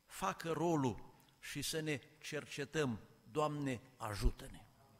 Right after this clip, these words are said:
Se spune că într-o sală de tribunal, un avocat a forțat puțin nota ca să încerce dacă poate să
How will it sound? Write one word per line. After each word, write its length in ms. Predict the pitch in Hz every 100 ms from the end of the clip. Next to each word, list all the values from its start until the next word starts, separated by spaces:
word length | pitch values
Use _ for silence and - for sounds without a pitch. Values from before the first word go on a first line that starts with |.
| - - -
Se 140 | - -
spune 300 | - 165 147
că 100 | 143
într-o 220 | 127 127
sală 240 | - 156
de 120 | 135 127
tribunal, 600 | 117 117 127 156 170 - - _ _ _ _ _ - - _ - - _ -
un 200 | 135 135
avocat 640 | 127 131 - 180 - - - _ _ _ _ _ _ _
a 120 | 143
forțat 560 | 143 160 156 - 170 -
puțin 380 | 131 - 120
nota 280 | 127 139 127
ca 160 | 120 117
să 140 | -
încerce 400 | 120 113 143 -
dacă 300 | 113 123 113
poate 300 | 101 123 120
să 260 | 107 120